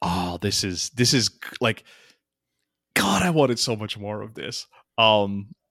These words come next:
God, best part of this season. Um, I don't know if I could look back and say what I love about season eight.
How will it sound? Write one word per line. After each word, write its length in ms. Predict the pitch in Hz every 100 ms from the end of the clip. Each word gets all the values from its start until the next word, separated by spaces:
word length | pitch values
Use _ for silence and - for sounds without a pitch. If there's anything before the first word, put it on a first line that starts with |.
| _ _ _ _ _ _ _ _ _ _ _ _ _
God, 360 | 117 113 104 - - - - _ _ _ _ _ -
best 360 | 113 156 -
part 260 | - 151 -
of 200 | 120 113
this 160 | 117 -
season. 480 | - 107 95 87 90
Um, 400 | 107 107 104 104 - _ _ -
I 140 | 120
don't 180 | 147 147
know 280 | 135 131 120
if 180 | 113 123
I 80 |
could 260 | 110 107 -
look 280 | 101 104 -
back 280 | 101 107 -
and 200 | 101 90
say 300 | - - 104
what 160 | 101 101
I 100 | 85
love 360 | 87 85 87
about 260 | 110 104 85
season 380 | - 107 95 90
eight. 320 | 90 123 -